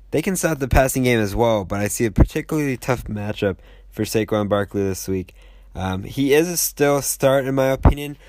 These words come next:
I'm not saying bench him, but expect low numbers from him. I wouldn't be surprised. Let's go to my sleeper for this week. My sleeper this week is Jameis Winston.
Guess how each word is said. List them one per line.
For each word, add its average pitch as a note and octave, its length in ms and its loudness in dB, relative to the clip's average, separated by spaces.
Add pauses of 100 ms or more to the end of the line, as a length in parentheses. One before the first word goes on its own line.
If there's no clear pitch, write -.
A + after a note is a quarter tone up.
(260)
I'm A2+ 140 -2
not B2 220 0
saying A#2 380 -2
bench A#2 300 2
him, B2+ 260 -2
but G#2+ 280 -4 (260)
expect - 420 -6
low D3+ 120 -4
numbers C#3 360 -6
from G2 160 -8
him. F#2+ 200 -6
I G2 100 -4
wouldn't A2+ 260 -2
be A2+ 100 -4
surprised. G#2+ 640 -10 (1600)
Let's C#3+ 300 2
go F3+ 140 2
to E3+ 60 -2
my D#3+ 140 -2
sleeper C3+ 460 -4
for A2 160 -4
this G2+ 200 -4
week. G2 240 -4
My A2 120 0
sleeper E3+ 440 -4
this D#3 200 -6
week C3+ 220 -6
is A#2 160 -8
Jameis A2+ 520 -8
Winston. G2+ 560 -10